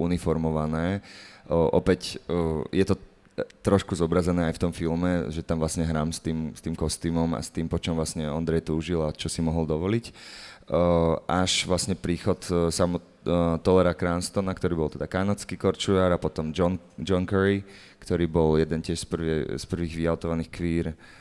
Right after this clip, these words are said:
um, a korčuliarov v osemdesiatych rokoch, tak trošku zmenil, a, túto paradigmu. Samozrejme, um, to korčulovanie vlastne modernelo a modernelo a s-, a s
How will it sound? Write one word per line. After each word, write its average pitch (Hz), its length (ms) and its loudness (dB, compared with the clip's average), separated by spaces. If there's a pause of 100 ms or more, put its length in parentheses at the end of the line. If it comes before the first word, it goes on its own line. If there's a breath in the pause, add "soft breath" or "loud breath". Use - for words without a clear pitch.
(160 loud breath)
um, 76 640 -2 (160)
a 76 160 -6
korčuliarov 90 1040 2
v 80 100 -2
osemdesiatych 82 640 -4
rokoch, 82 380 -2
tak - 160 -6
trošku 85 400 -4
zmenil, 82 560 0 (720 loud breath)
a, 80 320 -2
túto - 260 -4
paradigmu. 95 720 2
Samozrejme, 87 960 0
um, 82 560 0 (320)
to 95 160 2 (160)
korčulovanie 90 720 2
vlastne 85 320 0
modernelo 87 720 2
a 78 80 -4
modernelo 85 560 0
a 76 40 -4
s-, - 140 -14
a - 80 -10
s 85 80 -10